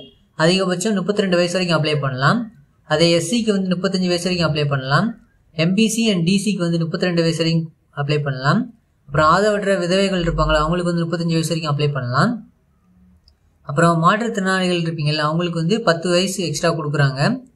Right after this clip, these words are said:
அதுக்கப்புறமா இராணுவத்துல இருக்கிறவங்களுக்கு வந்து மொத்தமா ஐம்பத்தி மூணு வயசு வரைக்கும் நீங்க அப்ளை பண்ணலாம் அப்படின்னு சொல்லி மென்ஷன் பண்ணியிருக்காங்க. இதுல எஸ் டிக்கு வந்து அவங்க எவ்வளோன்னு கொடுக்கல.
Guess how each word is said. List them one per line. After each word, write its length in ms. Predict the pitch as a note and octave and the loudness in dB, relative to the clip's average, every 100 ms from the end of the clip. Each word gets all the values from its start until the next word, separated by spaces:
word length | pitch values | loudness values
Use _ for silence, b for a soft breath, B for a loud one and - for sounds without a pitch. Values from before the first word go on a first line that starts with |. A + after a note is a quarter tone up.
| _ _ _ _ - | _ _ _ _ -2
அதுக்கப்புறமா 560 | E3+ F3+ F3 F3 F#3+ B3 | 0 2 2 0 2 2
இராணுவத்துல 680 | F3+ E3 G3+ A3 G#3 G3+ G3 F#3 | 2 2 2 0 0 2 2 2
இருக்கிறவங்களுக்கு 540 | F3+ F3 F3+ F3 E3+ | 0 0 0 0 -2
வந்து 300 | D#3 D#3 F3 C4+ D4 - - - _ - | -2 -4 0 -2 -4 -14 -20 -20 _ -2
மொத்தமா 360 | E3+ F#3+ G#3 B3 G#3+ | 0 2 2 2 2
ஐம்பத்தி 360 | F3 F3+ G#3 G3+ | 2 0 0 0
மூணு 140 | F#3+ | 0
வயசு 200 | F3 E3+ | 0 0
வரைக்கும் 260 | F3+ F#3 F3+ | -2 -2 0
நீங்க 120 | D#3 | 0
அப்ளை 180 | D3 F3 | 2 2
பண்ணலாம் 340 | E3 C#3+ D3+ D3+ | 2 2 2 2
அப்படின்னு 220 | C#3+ D3 | 0 0
சொல்லி 160 | D#3 | 0
மென்ஷன் 240 | D3 C#3+ E3 | 0 2 2
பண்ணியிருக்காங்க. 400 | C#3+ C#3 B2 C#3 A#3 - - - _ | 0 0 -2 0 0 -4 -20 -20 _
இதுல 240 | D3 D3 | 0 2
எஸ் 160 | D3 B3 | 2 0
டிக்கு 180 | A3+ | 2
வந்து 200 | G#3 G3+ | 2 4
அவங்க 180 | G3+ F3+ | 2 2
எவ்வளோன்னு 360 | E3 E3+ F3+ F3+ | 2 2 -2 -2
கொடுக்கல. 340 | F3 E3 D3 | -4 0 2